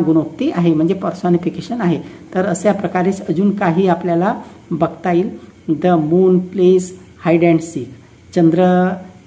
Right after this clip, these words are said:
म्हणजे, अ, hide अँड सीकचा खेळ खेळतो ना ढगाच्या आड, तर त्याला एक उपमा दिली आहे.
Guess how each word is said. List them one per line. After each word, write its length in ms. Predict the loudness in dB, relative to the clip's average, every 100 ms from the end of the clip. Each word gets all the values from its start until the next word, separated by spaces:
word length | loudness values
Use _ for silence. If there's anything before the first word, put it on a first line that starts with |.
| -6
म्हणजे, 600 | 0 2 4 4 2 0 -6 -18 -20 -16 -8
अ, 280 | -4 -4 -6 -14 -20 -20 -20 -20 -20 -20 -20 -18
hide 320 | -4 0 2 2
अँड 120 | 0
सीकचा 420 | 0 -4 -2 -6 -6 -8 -14 -8
खेळ 200 | 0 0 2
खेळतो 340 | 0 2 0
ना 160 | 0 -2 -6 -18 -20 _ _ -20 -20 _ -20 _ _ _ _
ढगाच्या 500 | -4 0 0 0 -2
आड, 140 | -2 -2 -8 -20 -10 -6
तर 60 |
त्याला 320 | -4 0 0
एक 300 | 2 -2 -4
उपमा 300 | -6 -2 0
दिली 280 | 2 4 4
आहे. 340 | 2 -2 -8